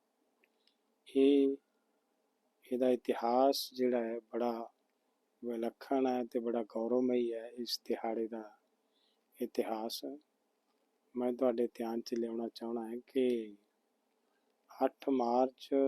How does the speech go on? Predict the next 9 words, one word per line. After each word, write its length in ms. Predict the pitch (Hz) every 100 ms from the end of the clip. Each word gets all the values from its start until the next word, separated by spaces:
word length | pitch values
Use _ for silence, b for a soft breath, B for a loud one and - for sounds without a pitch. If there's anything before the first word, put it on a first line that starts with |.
| 139 - _ _ _ _ _ _ _ _ -
ਅਠਾਰਾਂ 640 | 127 113 - 120 123 147
ਸੌ 220 | 143 143
ਸਤਵੰਜਾ 640 | 131 - 117 120 120 113 113
ਨੂੰ 180 | 104 _ _ _ _ _ _ _ _ _ _ _ _ _ _ _ _ _ _ -
ਨਿਊਯਾਰਕ 840 | 123 123 139 165 160 139 131 -
ਦੇ 200 | 127 123
ਅੰਦਰ 380 | 113 110 110 - 98 _ _ _ _ _ _ _ _ _ _ _ _ _ _
ਸਾਡੀਆਂ 760 | - - 127 131 135 135 131 131 _ _ _ _ _ _ _ _ _ -
ਟੈਕਸਟਾਈਲ 760 | 139 135 - - 139 135 135